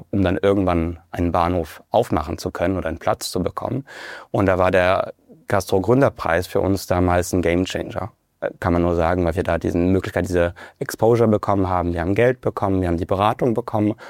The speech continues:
und wir haben die Möglichkeit ka-, bekommen, aus dieser guten Idee, die wir hatten und diesem, mm, Beratungsinteresse von unserer Seite, es auch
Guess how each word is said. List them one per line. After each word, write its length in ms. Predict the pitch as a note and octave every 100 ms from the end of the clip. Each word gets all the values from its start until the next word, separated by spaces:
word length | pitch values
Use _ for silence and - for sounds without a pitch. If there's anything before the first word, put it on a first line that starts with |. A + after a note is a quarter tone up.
| - -
und 80 |
wir 80 | G2
haben 80 | F#2+
die 80 | F#2+
Möglichkeit 560 | G#2 A#2+ A#2+ - G2+
ka-, 140 | - G2+
bekommen, 480 | - A2 - G2+ G2+
aus 200 | G2+ -
dieser 300 | - G2 F2
guten 260 | C#3 E3
Idee, 340 | G2+ G2 G#2+ A#2+
die 140 | G2+
wir 140 | F#2+
hatten 240 | F#2+ F#2+ F#2+
und 100 | F#2
diesem, 360 | F2+ F2+ F2+ - - - - -
mm, 880 | - - - - D#2+ F2 - - B2
Beratungsinteresse 1120 | G#2 G2+ A2 G#2+ - G2 G2+ G2 B2+ G#2 E2+
von 160 | -
unserer 320 | F#2 G2 G2 F#2
Seite, 260 | F#2+ F#2+
es 120 | G2
auch 240 | F2 F#2